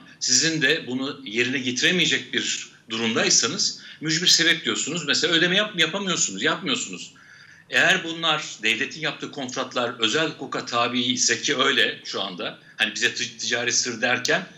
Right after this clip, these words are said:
özel hukuk gösteriliyorsa eğer, e, evet, e, bunlar şey, e, mücbir sebep denilip yeniden yapılandırılabilir, bir ödeme planını çıkarıp daha ötelenebilir diye düşünüyorum. Yani siz egemen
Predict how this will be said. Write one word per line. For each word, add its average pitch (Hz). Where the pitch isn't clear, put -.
özel 123
hukuk 127
gösteriliyorsa 123
eğer, 165
e, 131
evet, 147
e, 127
bunlar 131
şey, -
e, 117
mücbir 127
sebep 123
denilip 113
yeniden 160
yapılandırılabilir, 131
bir 135
ödeme 139
planını 127
çıkarıp 131
daha 131
ötelenebilir 170
diye 127
düşünüyorum. 95
Yani 127
siz -
egemen 143